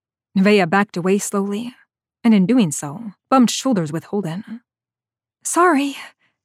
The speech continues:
she blurted, flushing pink. Cole let out a harsh laugh. "I'm not bunkin' with Umta. No way." "Do you not trust me, Cole?" Oz asked. "You do,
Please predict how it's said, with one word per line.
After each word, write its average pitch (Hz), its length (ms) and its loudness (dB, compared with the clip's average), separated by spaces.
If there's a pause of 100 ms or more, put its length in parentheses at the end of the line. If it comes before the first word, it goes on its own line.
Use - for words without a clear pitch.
she - 120 -2
blurted, 175 400 -6 (320)
flushing 170 380 -2
pink. - 480 -10 (640)
Cole 202 300 2
let 220 120 4
out 214 160 2
a 160 60 -4
harsh - 420 -6
laugh. - 560 -12 (960)
"I'm 190 140 6
not 208 240 4
bunkin' 196 320 4
with 165 180 -2
Umta. 214 420 2 (840)
No 190 100 2
way." 160 440 -4 (1200)
"Do 214 80 4
you 202 140 6
not 214 240 4
trust - 280 -2
me, 175 140 0
Cole?" 156 380 -10 (640)
Oz 175 200 -2
asked. 175 540 -12 (640)
"You 269 140 2
do, 247 300 0